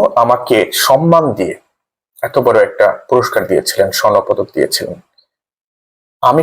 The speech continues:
কিন্তু সেই ব্যক্তি অধ্যাপক ডক্টর মোহাম্মদ ইউনূস, এবং সেই ব্যক্তি, সেই অধ্যাপক ডক্টর মোহাম্মদ ইউনূসই এখন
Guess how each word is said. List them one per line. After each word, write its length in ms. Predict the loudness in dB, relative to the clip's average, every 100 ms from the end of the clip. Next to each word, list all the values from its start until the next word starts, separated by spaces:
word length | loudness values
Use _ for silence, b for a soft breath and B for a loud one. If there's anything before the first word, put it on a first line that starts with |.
| 0
কিন্তু 160 | 0 0
সেই 160 | 2 2
ব্যক্তি 260 | 2 -4 -8 -8 -2
অধ্যাপক 480 | -2 0 -2 2 2 2 0
ডক্টর 260 | -2 0 0
মোহাম্মদ 220 | 2 0 -2
ইউনূস, 220 | -6 -4 -6 -6 0
এবং 120 | 0 2
সেই 180 | 2 2 0
ব্যক্তি, 280 | -4 0 0 2
সেই 140 | 2 2
অধ্যাপক 340 | 2 -2 -2 0
ডক্টর 220 | -2 0 2
মোহাম্মদ 220 | 4 2 2
ইউনূসই 340 | 0 0 0 4 2
এখন 220 | 2 0